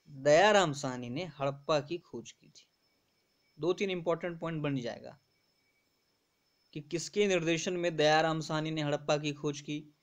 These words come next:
तो जॉन मार्शल के। ठीक है, किस वर्ष की? उन्नीस सौ इक्कीस में। तो ये इस तरह से हड़प्पा सभ्यता का उद्भव हुआ। सबसे पहले अठारह सौ छब्बीस में चार्ल्स मैसन ने बताया,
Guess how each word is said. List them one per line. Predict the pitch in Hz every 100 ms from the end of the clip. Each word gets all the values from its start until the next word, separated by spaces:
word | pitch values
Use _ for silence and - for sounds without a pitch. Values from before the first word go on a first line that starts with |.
| _ _ _ 127
तो | 123
जॉन | 127 131
मार्शल | 131 127 123 139 135
के। | 127 123 139 _ _ _ _ _ _ _ _ _ _ _ -
ठीक | 143 139
है, | 180 - -
किस | 175 196
वर्ष | 175 175 -
की? | 185 190 202 -
उन्नीस | 135 135 139 -
सौ | 139 - _ _ _ _ -
इक्कीस | 127 117 110 -
में। | _ _ _ _ _ _ _ _ -
तो |
ये | 143 180
इस | 208 - 190 -
तरह | 175
से | 170
हड़प्पा | 156 139 143 160
सभ्यता | 151 135 131 143
का | 147 -
उद्भव | 135 131 131 123
हुआ। | 120 120 139
सबसे | 131 131 151
पहले | 151 143 143
अठारह | 139 131 135
सौ | 131
छब्बीस | - 123 139 139
में | 131
चार्ल्स | 127 117 117
मैसन | 120 117 151
ने | 156
बताया, | 156 151 156 160 175